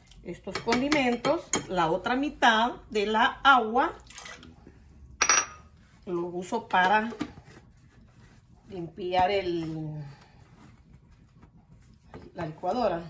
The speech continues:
También le agrego la manteca de cerdo. Ahora lo mezclo todo. Una vez mezclada la harina con los condimentos,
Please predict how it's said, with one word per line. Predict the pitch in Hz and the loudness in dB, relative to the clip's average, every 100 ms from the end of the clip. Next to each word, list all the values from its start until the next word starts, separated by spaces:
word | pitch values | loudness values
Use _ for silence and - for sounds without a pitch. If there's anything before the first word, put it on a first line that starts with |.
| - - - - - - _ - | -18 -20 -20 -20 -20 -20 _ -6
También | 175 175 175 180 | -4 -2 -4 -2
le | 208 | 2
agrego | 220 226 226 208 208 254 302 - - - - | 2 4 4 4 2 0 -2 -16 -20 -20 -20
la | 180 165 | -14 -12
manteca | 156 156 - 151 139 185 | -10 -12 -14 -16 -6 -6
de | 190 | -6
cerdo. | 196 311 320 151 147 147 - - - | -6 -6 -6 -8 -10 -10 -18 -20 -14
Ahora | 190 170 175 | -8 -6 -4
lo | 196 | -4
mezclo | 185 170 - 220 233 | -4 -8 0 2 2
todo. | 233 233 220 262 427 - - - _ - - - - - - - - - - - - - - - - - - - - - - - - - - - - | 4 4 6 2 0 -14 -20 -20 _ -20 -20 -20 -20 -20 -20 -20 -20 -20 -20 -20 -20 -20 -20 -20 -20 -20 -20 -20 -20 -20 -20 -20 -20 -20 -10 -8 4
Una | 240 247 | 6 8
vez | 247 233 214 | 8 6 2
mezclada | 180 - - 226 220 185 156 | -2 -2 0 6 8 8 4
la | 160 170 165 165 160 - - | 6 6 6 2 0 -10 -2
harina | 180 208 180 156 | 0 0 -4 -2
con | 185 | 0
los | 185 180 - | 2 0 0
condimentos, | 220 240 262 233 214 247 262 - | 0 4 4 4 2 2 2 0